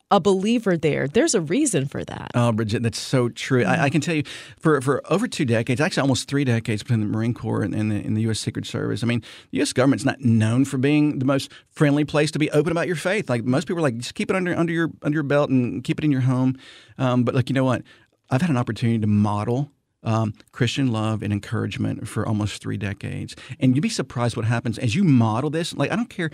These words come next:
Speaker 2: how difficult you think the situation is. If you can model Christian love to people, at some point, they're gonna remember that, and they're gonna come to you. And they're gonna ask you, like, "Why are you different?
Speaker 1: Mm.
Speaker 2: Like, like, "What is it about you that, that, that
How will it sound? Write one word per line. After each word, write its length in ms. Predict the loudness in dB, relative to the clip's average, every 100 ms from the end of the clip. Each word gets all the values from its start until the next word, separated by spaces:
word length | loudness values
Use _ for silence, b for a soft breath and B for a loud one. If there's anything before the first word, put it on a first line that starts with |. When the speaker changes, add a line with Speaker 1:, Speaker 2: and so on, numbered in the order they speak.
| B B
Speaker 2:
how 100 | -4
difficult 420 | -2 -2 -4 -6
you 60 | -4
think 160 | -4 -4
the 80 |
situation 560 | -6 -8 -6 -4 -4 -4
is. 140 | -4
If 100 | -4
you 60 | -2
can 160 | 2 4
model 520 | 4 2 -2 -4 -8 B B _
Christian 380 | 0 0 0 0
love 320 | 0 -2 -6 _ _
to 80 | -6
people, 380 | -4 -2 -4 -6 b -8
at 100 | -6
some 280 | 0 0
point, 180 | 0 -4
they're 80 | -4
gonna 100 | -2
remember 540 | 0 2 2 0 -2 -4
that, 260 | -4 -4
and 100 | -4
they're 60 | -4
gonna 100 | -4
come 180 | -4 -6
to 60 |
you. 360 | -4 -2 -4 -6 -14 _ _ -2
And 60 | -2
they're 60 | -2
gonna 120 | -4
ask 160 | -6
you, 80 | -4
like, 120 | -4
"Why 240 | -2 -2 -2
are 80 | -4
you 140 | -6
different? 400 | -6 -8 -10 -12 _
Speaker 1:
Mm. 160 | -6 0
Speaker 2:
Like, 100 | 0
like, 80 |
"What 120 | 0 -2
is 120 | -4
it 40 |
about 300 | -4 -4 -4
you 560 | -4 0 2 2 -2 -8 B B -2
that, 120 | 0
that, 200 | 0 0
that 140 | -2